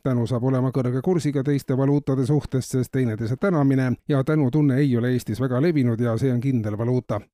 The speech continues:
Valitsus teatab, et kui inimesed nüüd ei jõua ära tänada kõige hea eest, mis valitsus neile teinud on, siis muretsemiseks ei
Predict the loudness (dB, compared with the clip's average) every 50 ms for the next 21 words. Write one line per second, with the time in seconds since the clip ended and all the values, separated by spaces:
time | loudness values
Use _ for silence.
0 | -6 -4 -2 -2 -2 -2 0 -2 -2 0 0 0 0 0 0 0 0 0 -2 _
1 | -2 -2 -2 0 0 0 0 2 2 0 0 -2 -2 -2 0 0 -2 0 0 0
2 | 2 2 4 4 2 2 2 0 0 0 0 0 0 0 0 -2 -2 -6 -6 -6
3 | -6 -6 -4 -4 -4 -2 0 0 0 0 -2 -2 -4 -4 -4 -4 -4 -2 0 0
4 | 0 0 -2 -2 -4 -4 -2 0 0 0 0 0 0 0 0 2 2 2 0 0
5 | 0 0 0 0 0 0 -2 -2 0 0 -2 0 -2 -2 -4 -4 -6 -4 -4 -4
6 | -4 -4 -2 -2